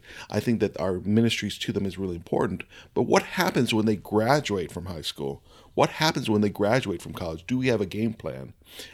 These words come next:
And that's where the continuity of, of, of ministry, discipleship,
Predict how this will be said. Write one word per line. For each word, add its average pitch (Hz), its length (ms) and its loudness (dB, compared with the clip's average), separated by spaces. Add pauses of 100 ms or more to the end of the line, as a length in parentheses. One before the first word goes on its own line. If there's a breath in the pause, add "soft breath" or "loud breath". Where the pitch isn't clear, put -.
And 110 100 2
that's 156 200 4
where 151 100 4
the 117 80 2
continuity 110 680 2
of, - 160 -4
of, 98 220 0 (300)
of 95 240 -2
ministry, 120 640 2
discipleship, 110 760 0